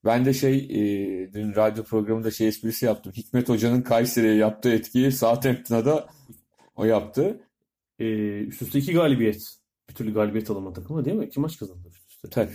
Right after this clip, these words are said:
Speaker 2: Evet, evet. Ve şimdi bu şeyde de hafta sonu, önümüzdeki hafta sonu, e, City ağırlayacaklar. Manchester City yani bir City için zor,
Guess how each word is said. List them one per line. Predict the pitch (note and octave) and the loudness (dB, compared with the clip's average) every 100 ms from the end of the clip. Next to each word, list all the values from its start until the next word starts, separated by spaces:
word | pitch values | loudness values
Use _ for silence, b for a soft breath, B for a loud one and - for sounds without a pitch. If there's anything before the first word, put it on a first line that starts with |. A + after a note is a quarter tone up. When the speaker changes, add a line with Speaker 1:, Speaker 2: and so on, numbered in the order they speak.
| - | -6
Speaker 2:
Evet, | A2+ G2 - - | -6 -6 -12 -12
evet. | G2+ D3 | -6 -2
Ve | B2+ C3 C#3+ - - | 2 2 0 -8 -18
şimdi | - A2+ A#2+ B2 | -6 -2 0 0
bu | B2 A#2+ | 0 0
şeyde | - A#2 C3 B2 | 0 0 0 0
de | F#3 A3+ - _ _ _ _ | -2 -4 -12 _ _ _ _
hafta | - A#2 - | -4 -2 0
sonu, | C#3 C3 | 0 2
önümüzdeki | A#2 A#2 A#2+ A#2+ B2+ C3+ | 2 0 0 -2 -2 -2
hafta | - C#3 | -2 -4
sonu, | C3+ B2+ D#3+ A3 A#3+ A#3+ - C#3+ C3+ C3 C3 C3 B2+ B2+ B2+ | 0 0 2 2 0 -4 -8 -6 -6 -6 -8 -8 -12 -14 -12
e, | |
City | - C#3 D#3+ | -10 -2 0
ağırlayacaklar. | A#2+ G#2+ F#2+ G2+ - F#2+ - _ _ _ _ _ _ - | 2 0 -4 -8 -12 -18 -18 _ _ _ _ _ _ -4
Manchester | A2 G#2+ A2+ - | -4 -4 -8 -8
City | - A#2 | -2 0
yani | A#2+ A#2 A#2+ | 2 2 2
bir | B2 B2+ C3 C3+ - | 2 4 2 0 -8
City | - C3+ B2+ | -6 -4 0
için | C#3 F3+ | 0 2
zor, | D#3 D3 D3+ C#3+ | 2 4 4 0